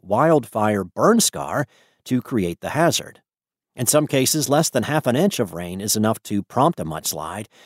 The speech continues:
according to the National Weather Service. The locations of Riverside and the city of San Bernardino, west of the El Dorado fire burn scar, recorded just under an inch and nearly two inches of rain, respectively. Closer to the burn scar on the mountains,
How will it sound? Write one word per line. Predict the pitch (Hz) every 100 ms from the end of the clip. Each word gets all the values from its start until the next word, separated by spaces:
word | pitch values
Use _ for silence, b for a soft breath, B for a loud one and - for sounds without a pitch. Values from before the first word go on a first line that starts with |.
| b
according | - 127 123 117
to |
the | 113
National | 95 85 - 117
Weather | 127 196 107
Service. | - - - - - _ _ -
The | 104
locations | 110 123 113 120 110
of | 95 120
Riverside | 131 120 127 120 160 98
and | 85 85
the | 87
city | 85 127 113
of | 98 92
San | - 120 117
Bernardino, | 110 101 113 175 92 92 b b b b -
west | 160 151 -
of | 123
the | 110 113 -
El | 131 123
Dorado | 110 123 156 117
fire | 92 - 95 87
burn | 80 90 85
scar, | 82 - 76 104 135 _ _
recorded | 131 135 127 113
just | 143 151 -
under | 151 160 127
an |
inch | 104 120 - -
and | 113
nearly | 120 117 107
two | - 185 151
inches | 117 107
of | 98
rain, | 101 90
respectively. | - - 190 - - - - _ _ _ _ _
Closer | - 165 143
to | 127
the | 113
burn | 104 147 151
scar | - 127 127
on | 104
the |
mountains, | 110 214 127 143